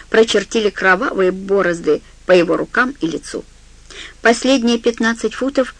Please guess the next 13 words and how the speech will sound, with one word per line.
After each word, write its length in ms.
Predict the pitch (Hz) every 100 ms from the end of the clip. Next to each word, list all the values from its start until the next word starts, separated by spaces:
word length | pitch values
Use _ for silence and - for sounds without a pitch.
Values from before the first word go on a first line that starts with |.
| -
он 200 | 220 226
скользил 440 | - 214 202 220
на 140 | 208
животе, 480 | 202 202 208 - 226 - - -
как 200 | 202 208
ребенок 640 | 214 202 254 294 339 - - -
по 120 | 175
грязной 440 | 175 180 - -
горке. 360 | - - - - - - - - - -
Когда 320 | 220 240 226
он 120 | 240 214
достиг 540 | 214 220 - 185 190
дна, 240 | 190 240